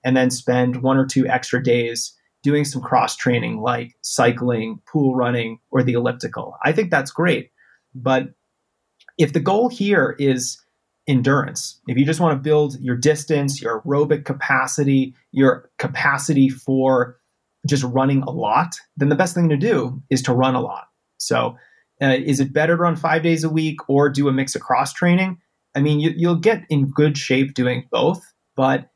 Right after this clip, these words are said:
you should never expect to harvest carrots when you planted potatoes.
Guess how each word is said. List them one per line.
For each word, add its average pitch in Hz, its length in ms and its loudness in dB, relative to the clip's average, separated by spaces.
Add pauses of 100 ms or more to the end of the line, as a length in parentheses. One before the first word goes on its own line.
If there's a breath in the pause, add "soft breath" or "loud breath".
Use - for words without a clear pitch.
(220)
you 156 100 0
should 180 140 2
never 202 200 4
expect 143 760 -2
to 131 260 2
harvest 135 560 0
carrots 135 560 -2
when 127 100 0
you 120 120 -4
planted 120 480 -4
potatoes. - 680 -12